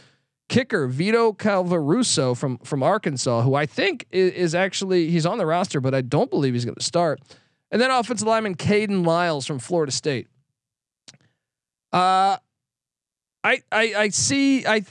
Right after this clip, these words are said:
see, to me, i-, if you grading these portals, if you can get three or four starters, I would say you did a good job. So when I look and I see Shaw, Dort, Lewis, all projected to start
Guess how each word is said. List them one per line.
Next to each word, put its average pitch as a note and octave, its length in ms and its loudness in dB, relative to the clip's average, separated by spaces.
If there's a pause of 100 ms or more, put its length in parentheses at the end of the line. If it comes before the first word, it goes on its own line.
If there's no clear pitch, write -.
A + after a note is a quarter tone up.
(140)
see, B3 240 0
to G#3 160 0
me, C#4 260 0
i-, - 120 -8
if E3+ 600 -4
you F3 300 -2 (120)
grading G#3+ 440 2
these E3+ 200 0
portals, B2 560 0
if E3 220 0
you A3+ 140 2
can G#3+ 180 0
get F3+ 300 0 (260)
three F#3+ 160 2
or F#3+ 60 2
four F#3 180 0
starters, D#3+ 640 0 (180)
I D#3 140 0
would F3+ 140 -2
say - 160 -2
you D3 140 0
did C#3 180 0
a - 20 -4
good A2+ 160 -2
job. D2+ 340 -6 (800)
So - 180 0
when D#3 140 0
I E3 80 0
look F#3+ 240 0
and F3+ 80 0
I E3 80 2
see D#3+ 560 0
Shaw, E3 560 2 (180)
Dort, D3+ 480 0
Lewis, C#3 600 0
all D#3+ 180 2
projected C#3 440 -2
to G#2+ 40 -6
start D#3+ 480 0